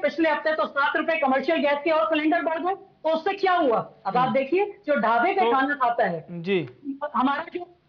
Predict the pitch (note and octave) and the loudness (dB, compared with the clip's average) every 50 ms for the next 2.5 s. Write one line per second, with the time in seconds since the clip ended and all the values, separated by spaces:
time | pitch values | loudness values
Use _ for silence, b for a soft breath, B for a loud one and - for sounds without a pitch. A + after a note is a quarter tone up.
0 | _ - - B3+ C#4 E4 E4 E4 E4 - C#4+ D4+ E4 D4+ A4 G#4 G4+ G4+ G4 F4 | _ -4 -2 0 0 0 -2 -4 -4 -2 0 2 2 2 2 0 0 -2 -4 -6
1 | - - - - C4+ B3+ - - - C#4 C#4+ C4+ - E4+ E4+ E4+ E4 C4 C4 C4 | -6 -10 -6 -6 -6 -4 -4 -2 0 0 0 2 2 2 2 2 2 2 0 -2
2 | C4 C#4+ E4 D#4+ B3 C4 B3+ - - D#4+ | -4 -6 -6 -4 -4 -6 -6 -2 0 0